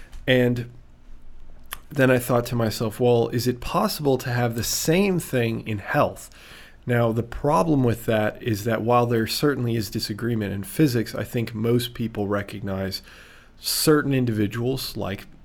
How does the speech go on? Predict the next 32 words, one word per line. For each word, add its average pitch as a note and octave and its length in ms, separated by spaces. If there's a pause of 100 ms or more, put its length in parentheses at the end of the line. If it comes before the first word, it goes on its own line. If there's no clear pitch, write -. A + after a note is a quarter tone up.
(140)
Albert G#2+ 340
Einstein. B2 600 (600)
They G#2+ 360 (160)
recognize A2+ 680
that G#2+ 160
his B2 300
theories A2+ 680 (100)
are G#2+ 520 (220)
correct, C3 640 (220)
<laughs> - 640
that A2+ 300
they A#2+ 100
work, B2 600
they A2+ 140
explain A#2 1120
our, A2 520 (480)
uh, G#2 220
world, G#2+ 640
and G#2 180
therefore A2 480
we G2+ 100
can G#2 180
make G2 180
a G#2 60
lot G2 180
of - 120
predictions G2+ 540
off G#2 360
of, G2 240
off G2 280
of G2+ 160
that F#2+ 380